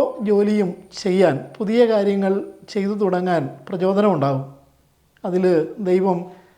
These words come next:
നിവേശിപ്പിക്കുന്ന ആത്മാവിൻ്റെ പ്രചോദനങ്ങളുണ്ടാവും. ഇതാണ് രണ്ടാമത്തെ പാഠം. മൂന്നാമത്തെ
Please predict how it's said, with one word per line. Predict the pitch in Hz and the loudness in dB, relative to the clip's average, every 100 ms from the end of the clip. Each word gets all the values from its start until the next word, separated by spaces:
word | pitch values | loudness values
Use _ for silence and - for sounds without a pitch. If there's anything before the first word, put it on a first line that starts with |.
| _ 202 | _ -4
നിവേശിപ്പിക്കുന്ന | 180 180 208 208 220 214 185 190 185 180 - 175 | 0 4 4 4 -2 -4 -2 -2 -2 -4 -2 -2
ആത്മാവിൻ്റെ | 180 202 202 202 196 196 190 190 - - _ _ - - | 0 0 2 2 0 2 0 -2 -14 -20 _ _ -18 -8
പ്രചോദനങ്ങളുണ്ടാവും. | 175 196 208 233 208 143 135 127 - - _ _ _ _ _ _ | -2 2 2 2 0 -2 -4 -6 -10 -20 _ _ _ _ _ _
ഇതാണ് | 269 247 226 254 240 | 0 2 2 0 -2
രണ്ടാമത്തെ | 185 180 185 190 196 - - 170 | 0 0 0 -2 -6 -8 -12 -8
പാഠം. | 156 143 - - _ _ _ _ _ _ _ _ | -4 -4 -6 -18 _ _ _ _ _ _ _ _
മൂന്നാമത്തെ | 254 262 277 277 | 2 4 4 6